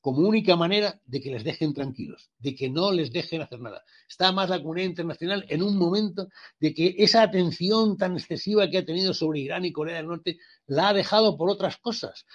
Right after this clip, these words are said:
Eh, Estados Unidos, eh, que estaba preocupadísimo con esos dos países, ya no se acuerda de ellos, ya los hemos dejado. Y la comunidad europea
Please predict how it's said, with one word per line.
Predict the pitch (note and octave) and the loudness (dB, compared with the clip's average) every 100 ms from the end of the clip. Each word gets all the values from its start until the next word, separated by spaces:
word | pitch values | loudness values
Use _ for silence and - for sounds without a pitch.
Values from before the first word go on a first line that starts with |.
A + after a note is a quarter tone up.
| - - | -20 -10
Eh, | C3+ | -4
Estados | - G3+ F3+ E3 | 2 4 4 2
Unidos, | F#3 A3 A3 - - | -2 2 2 0 -8
eh, | E3 - F#3+ - | -10 -10 -10 -10
que | |
estaba | D3 F#3+ G#3 E3 | -6 0 0 0
preocupadísimo | E3 E3 - - G#3+ - G3 F3+ E3 | 0 0 -4 -4 -4 -4 -2 -2 -4
con | D3+ F#3 | -8 -10
esos | D4 E3 | -10 -6
dos | F#3 - | -6 -6
países, | - - - G3 - _ _ - | -10 -2 -2 -2 -8 _ _ -2
ya | A3+ | 2
no | B3+ | 2
se | - | 4
acuerda | F#3+ - B3 C4+ G#3+ | 4 4 2 2 2
de | C#3+ A#3 | 4 4
ellos, | B3 - - | 4 0 -4
ya | G3 G#3+ G#3 | -2 -2 0
los | E3+ G#3 | -2 -2
hemos | G#3+ | -4
dejado. | F3+ F3 | -2 -4
Y | C#3+ | -4
la | C3 A2+ | -6 -6
comunidad | - G#2 F#2+ E2+ E2+ G2+ | -10 -12 -10 -10 -6 -2
europea | - - - - - | 0 0 0 0 0